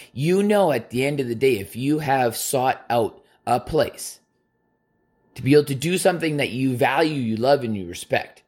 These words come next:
more likely than not, you are gonna come across people who are there that you are going to get along with, and that,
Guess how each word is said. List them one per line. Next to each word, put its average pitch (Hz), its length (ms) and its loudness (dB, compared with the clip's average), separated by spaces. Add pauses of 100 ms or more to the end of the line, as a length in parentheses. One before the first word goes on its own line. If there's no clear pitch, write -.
(600)
more 190 500 4
likely 185 400 0
than 135 220 -4
not, 135 220 -6
you 123 100 -4
are 123 60 0
gonna 127 200 -6
come 120 220 -4
across 113 360 -2
people 131 520 0 (160)
who 131 160 0
are 135 80 8
there 123 380 2
that - 240 -4
you 139 300 0
are 131 120 4
going 131 360 -2
to 135 60 -2
get 131 220 -2
along 120 300 -2
with, 113 160 -6
and 120 120 -2
that, 131 240 0